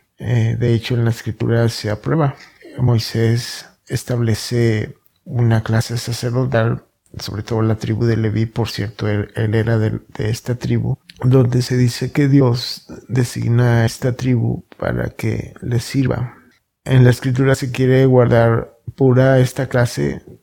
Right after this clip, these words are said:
se le da una serie de leyes. En el Pentateuco, en Levítico, se les, se ordena una serie de leyes rigurosas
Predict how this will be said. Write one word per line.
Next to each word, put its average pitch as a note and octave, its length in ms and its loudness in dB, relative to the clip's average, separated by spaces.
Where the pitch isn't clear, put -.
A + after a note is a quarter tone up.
se A#2 260 -6
le A2 320 -2
da A#2 160 0
una A#2 220 4
serie A#2+ 280 0
de B2 140 4
leyes. A#2 640 -2
En A2 340 -4
el G#2+ 120 -4
Pentateuco, A2 720 -2
en A#2+ 60 2
Levítico, G#2+ 540 -2
se A2+ 180 -4
les, A2 340 -6
se - 240 -6
ordena A2 840 0
una A2+ 300 2
serie A2 380 -2
de A2 560 -2
leyes A#2+ 480 2
rigurosas A#2 800 -2